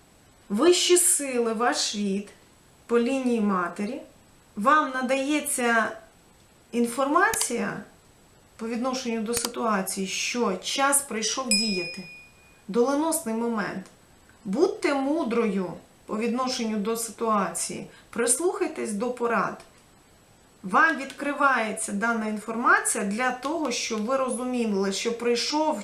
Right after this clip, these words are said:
час рухатись. Ви, якщо почнете діяти, то досягнете те, про що мрієте і чого бажаєте.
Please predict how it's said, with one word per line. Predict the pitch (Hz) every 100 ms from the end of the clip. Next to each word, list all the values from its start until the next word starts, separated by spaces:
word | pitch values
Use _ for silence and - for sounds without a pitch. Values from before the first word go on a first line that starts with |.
| -
час | - 294 339 - - - - - -
рухатись. | 202 262 349 349 233 - 190 - - - -
Ви, | 196 226 320 254 185 - - -
якщо | 240 254 - 262 -
почнете | 226 - 226 220 214
діяти, | 190 269 330 277 -
то | 202 233
досягнете | 226 240 - 214 190 185 165 - 190 - - - - - - _
те, | - 247
про | - 208
що | - 226
мрієте | 220 247 330 311 190
і | 185
чого | - 208
бажаєте. | 196 185 180 165 165 -